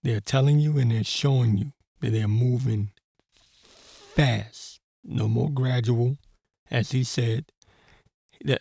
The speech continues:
uh, let me get this part again. He says, the, it says the international order needs some rec-, reorganiza-, reorganizing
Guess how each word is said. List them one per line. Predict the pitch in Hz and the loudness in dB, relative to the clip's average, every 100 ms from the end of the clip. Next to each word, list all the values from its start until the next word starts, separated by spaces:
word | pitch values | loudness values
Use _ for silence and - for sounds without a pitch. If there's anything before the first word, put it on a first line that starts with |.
| - | -4
uh, | - | -4
let | 151 131 | 2 4
me | 151 | 4
get | 165 151 | 2 0
this | 147 135 | -2 0
part | 143 127 | 0 0
again. | 120 127 113 | 0 0 2
He | 127 | 2
says, | 120 135 117 107 - - _ _ _ _ _ _ _ _ _ _ _ _ _ _ _ _ | 0 -2 -2 -4 -8 -20 _ _ _ _ _ _ _ _ _ _ _ _ _ _ _ _
the, | - 139 - 165 - | -4 -4 -4 -14 -10
it | 180 | -6
says | - 135 104 | -2 0 0
the | 120 | 0
international | 139 147 160 139 131 - 123 - | 2 2 4 4 2 0 -2 -2
order | 127 120 123 113 | -2 0 -2 0
needs | 117 120 117 | 2 4 2
some | - 113 107 - | 0 0 2 2
rec-, | 123 139 | 0 0
reorganiza-, | - 127 151 156 165 165 147 147 123 117 - - | -2 0 4 4 4 2 2 2 0 0 -2 -8
reorganizing | 151 147 147 156 175 156 143 120 113 107 110 104 | -6 0 2 2 0 2 4 4 2 0 0 -2